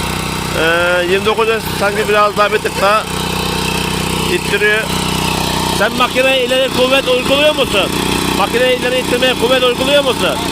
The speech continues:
Az önce, ayak uyguladım. Yirmi üç S'te pulluk bayağı bir zorlama yapıyordu. Bayağı bir ittirmemiz gerekiyordu da. Şimdi arkadaş diyor, "Az bir şey ittirme yapıyorum." diyor.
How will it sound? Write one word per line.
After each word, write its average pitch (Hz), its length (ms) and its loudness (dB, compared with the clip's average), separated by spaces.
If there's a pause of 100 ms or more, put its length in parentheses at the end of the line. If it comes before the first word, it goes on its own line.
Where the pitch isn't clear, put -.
(420)
Az 214 120 0
önce, 226 160 0 (140)
ayak 220 140 0
uyguladım. 180 260 -2 (1500)
Yirmi 208 240 2
üç 240 220 2
S'te 262 140 2
pulluk 220 380 0 (600)
bayağı 233 300 4
bir 220 40 -2
zorlama 208 440 2
yapıyordu. 160 400 0
Bayağı 196 220 4
bir 202 60 2
ittirmemiz 196 400 0
gerekiyordu 214 440 0
da. 165 180 2 (200)
Şimdi 185 160 0
arkadaş 185 440 0
diyor, 214 240 2
"Az 208 200 2
bir 208 200 2
şey 208 240 0
ittirme 170 340 0
yapıyorum." 156 400 0
diyor. 220 160 2